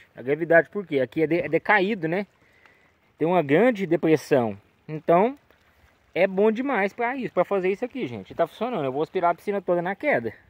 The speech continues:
Tá vendo? A piscina grande, ó. Vou aspirar na queda mesmo, beleza, gente? Então é isso aí, gente. Entre no nosso canal, dê o seu like, faça seu comentário. Você é muito importante para o nosso canal, beleza? Você piscineiro que é a razão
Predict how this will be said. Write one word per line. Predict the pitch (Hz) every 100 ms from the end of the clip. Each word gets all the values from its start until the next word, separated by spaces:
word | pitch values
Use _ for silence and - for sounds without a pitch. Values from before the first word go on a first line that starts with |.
| _
Tá | 104
vendo? | 127 185 95
A |
piscina | - - 131
grande, | 165 220 110 113
ó. | 117 - _ _ _ _ - _ _
Vou | 120
aspirar | - 151 127 139 170 - - _ -
na | 143 180
queda | 180 175 214
mesmo, | 196 110 107
beleza, | 113 226 208
gente? | 156 107 87 - - - _ _ _ - - - - - - - _ - - _ -
Então | 170
é | 208
isso | 214 233
aí, | 196
gente. | 185 208 143 120 107 - - -
Entre | 196 269 269 226
no |
nosso | 185 175
canal, | 165 143 170 180
dê | 143 202
o | 240
seu | - 175
like, | 156 156 160
faça | - 160 180 175 170
seu | - 170
comentário. | 123 175 156 135 147 139 120
Você | 151 165
é | 165
muito | 131 151 202 202
importante | 196 175 160 165 -
para | 165
o | 151
nosso | 151 -
canal, | 151 120 117
beleza? | 117 180 190 151 - _ _ 135
Você | 139 226
piscineiro | 226 - 214 170 190 196
que | 202
é |
a | 190
razão | 196 135 170 190